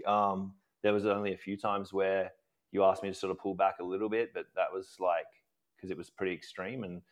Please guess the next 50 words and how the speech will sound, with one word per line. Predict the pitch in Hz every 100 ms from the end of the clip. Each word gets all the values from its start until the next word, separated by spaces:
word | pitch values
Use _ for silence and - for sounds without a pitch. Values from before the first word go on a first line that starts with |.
| _
some | - 147
of |
the | -
stuff | 113 -
I | 90
watched | 95 -
you | 87
do | 82 98
in, | 101 85 82 _ _ _ _ _ _ _ _ _ 101
in | 95 95
the, | 92 92 78 - _ _ _ _ _ 92
I |
guess | 104 113
more | 113 107
of | 92
the | 95 90 82
endurance | 95 92 101 101 -
stamina | - 101 104 98 95 87
with, | 98 101 -
with | 117 117
the | 98
heavy | 107 95
loads, | 90 95 101 98 101
all | 98
those | 92
carries | - 98 95 98 92
and | 90
different | - 90 - _ _ _
hill | - 107 101 101 101 _ _
carries, | 107 95 98
the | 87
dead | 85 95 90
ball, | 95 90
the |
sandbag, | - 95 95 92 92 87
the | 78 - _
overhead | 104 104 95 90
carries | 95 92 95
that | 85
we | 92
did | 98 98
that | -
session | - 104 - 90
was | 87
just | - - _ _ _ _ _ -
insane. | 87 104 98
I | 98
never | 110 87
trained | 98 92
anyone, | 95 92 87 82